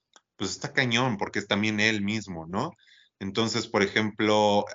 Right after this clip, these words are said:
aquí yo sí sentí cien por ciento que el que se robó la película fue este Brad Pitt como Cliff Good. <laughs>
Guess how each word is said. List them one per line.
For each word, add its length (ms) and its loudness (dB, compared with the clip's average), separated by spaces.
aquí 580 0
yo 140 2
sí 140 -6
sentí 260 -4
cien 320 -4
por 140 -4
ciento 220 -4
que 100 -6
el 40 -10
que 100 -10
se 120 -4
robó 220 0
la 160 2
película 520 -4
fue 380 0
este 640 2
Brad 360 0
Pitt 320 -2
como 340 -2
Cliff 480 2
Good. 300 0
<laughs> 420 -6